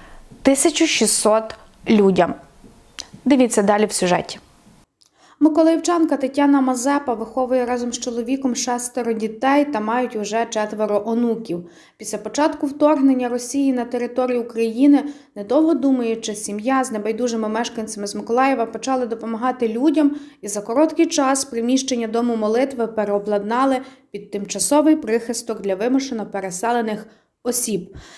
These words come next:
серед яких були і діти, і вагітні. У Миколаєві допомагали не тільки з ночівлею та продуктами, але й владнати документальні соціальні проблеми людей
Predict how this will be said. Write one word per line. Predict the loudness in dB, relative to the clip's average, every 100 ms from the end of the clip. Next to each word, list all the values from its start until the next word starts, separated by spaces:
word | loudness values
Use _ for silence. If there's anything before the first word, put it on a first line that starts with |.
| -10
серед | -6 -4
яких | -4 -4 -4
були | 0 0 -2
і | -6
діти, | -8 0 0 2 -2 -2 -10 _ _ _
і | -8
вагітні. | -4 -2 -2 -4 -4 -6 -10 _ _ _ _ _ _
У | 4
Миколаєві | 6 6 2 4 4 2
допомагали | -2 -2 -4 0 0 0 -2 -8
не | -10 -2
тільки | 2 4 4
з | 4
ночівлею | 2 2 2 4 4 2
та | 0
продуктами, | -2 -4 -2 -6 -6 -10 -10 -6
але | -2 0
й |
владнати | 0 -2 0 0 0
документальні | -4 -4 -4 -4 0 2 2
соціальні | 0 -8 -6 -4 -2 -6
проблеми | -6 -2 -2 0 -2
людей | -2 0 2 0 -6